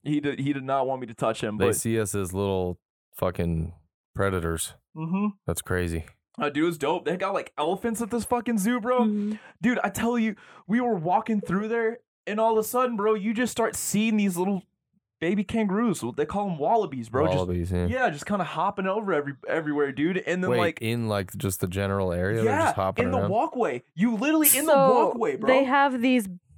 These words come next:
Speaker 3: big metal gate doors. You open it and then you have to shut it because they don't want them to get out. So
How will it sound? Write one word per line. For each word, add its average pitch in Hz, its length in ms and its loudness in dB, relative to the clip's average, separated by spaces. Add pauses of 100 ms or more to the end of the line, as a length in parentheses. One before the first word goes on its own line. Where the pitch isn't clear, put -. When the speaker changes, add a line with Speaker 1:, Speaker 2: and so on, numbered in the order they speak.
(200)
Speaker 3:
big 220 680 4 (240)
metal 214 680 4 (440)
gate 233 340 6
doors. 220 520 2 (360)
You 233 380 4 (120)
open 262 300 6
it 220 140 6
and 214 80 6
then 214 80 2
you 214 80 6
have 233 300 2
to 214 80 0
shut 202 300 4
it 170 160 2
because 202 300 2
they 240 140 2
don't 226 120 4
want 220 160 4
them 208 80 -2
to 190 60 2
get 202 180 2
out. 185 220 4
So 185 300 4